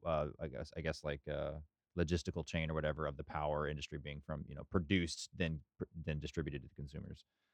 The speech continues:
And, but this, to me, like, the fine, the penalty for not doing this seems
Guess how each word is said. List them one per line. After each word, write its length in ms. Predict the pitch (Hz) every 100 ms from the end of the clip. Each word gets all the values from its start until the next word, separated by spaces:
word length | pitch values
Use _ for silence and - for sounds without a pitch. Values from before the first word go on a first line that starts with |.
| _ _ _ -
And, 340 | 107 117 123 143
but 180 | 165
this, 220 | 330 370 -
to 120 | 277
me, 160 | 262 294
like, 160 | 233
the 80 | 165
fine, 540 | - 202 220 180 135 127
the 60 |
penalty 640 | - 208 220 - 123 87 82 _ _ _
for 240 | - - 117
not 300 | 104 110 123
doing 260 | 110 113
this 180 | 135 151
seems 360 | - 120 107